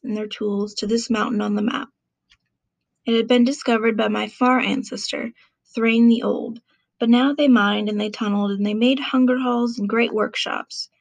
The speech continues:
and in addition, I believe they found a great deal of gold and great many jewels too. Anyway,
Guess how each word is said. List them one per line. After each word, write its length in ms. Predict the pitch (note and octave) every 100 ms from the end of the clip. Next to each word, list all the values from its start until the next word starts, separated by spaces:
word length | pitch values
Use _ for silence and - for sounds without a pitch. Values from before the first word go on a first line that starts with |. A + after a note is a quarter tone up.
| _ _ -
and 120 | A3+
in 120 | B3
addition, 500 | D4 A#3+ A#3 A3+ G#3+
I 140 | -
believe 360 | G#3 G#3 A#3 A#3
they 140 | A3+
found 300 | A#3 A3+ G#3+
a 140 | G3+ -
great 260 | A3 - _ _ -
deal 280 | A3+ G#3+ -
of 160 | A#3
gold 300 | - A3+ A#3
and 160 | A#3 A3
great 220 | A3+ G#3+
many 260 | G#3+ G#3+ G#3
jewels 400 | G3+ G3+ G3+ G3+
too. 320 | - - G#3 - _ _ - - _ _ _ _ _ _ _ _ _ _ _ _
Anyway, 460 | E4 C#4+ G#3 A3